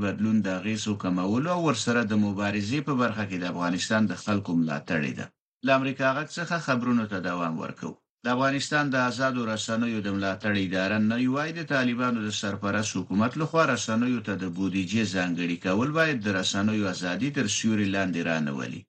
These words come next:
د طالبانو د اطلاعات او فرهنګ وزارت پرون د هغې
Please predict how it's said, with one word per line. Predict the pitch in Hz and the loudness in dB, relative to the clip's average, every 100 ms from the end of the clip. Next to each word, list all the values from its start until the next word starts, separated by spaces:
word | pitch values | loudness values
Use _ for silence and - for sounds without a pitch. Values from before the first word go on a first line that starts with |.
| _ _ _ - | _ _ _ -14
د | 92 98 | -4 2
طالبانو | 101 104 113 110 | 2 2 2 0
د | 98 95 | -2 -4
اطلاعات | 98 101 104 101 | -2 0 0 -2
او | 92 - | -2 -2
فرهنګ | 90 90 104 92 | -2 2 2 2
وزارت | 87 87 90 90 - | 0 0 0 -2 -2
پرون | 95 95 101 82 - _ - | 0 4 2 0 -6 _ -6
د | 92 | 0
هغې | 107 101 | 0 0